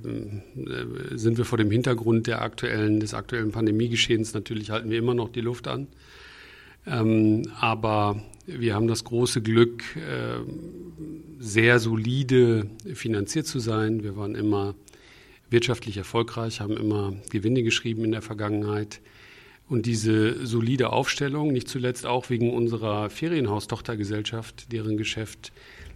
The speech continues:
in zwanzig zwanzig und auch jetzt in zwanzig einundzwanzig dann,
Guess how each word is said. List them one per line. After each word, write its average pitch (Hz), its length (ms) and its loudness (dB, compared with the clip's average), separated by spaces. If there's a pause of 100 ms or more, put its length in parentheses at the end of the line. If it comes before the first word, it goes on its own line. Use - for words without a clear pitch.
in 127 140 0
zwanzig 107 380 -2
zwanzig 123 520 0
und 107 120 -6
auch 101 80 -4
jetzt 110 180 -4
in 113 80 -2
zwanzig 107 380 -4
einundzwanzig 113 640 -2
dann, 107 360 -6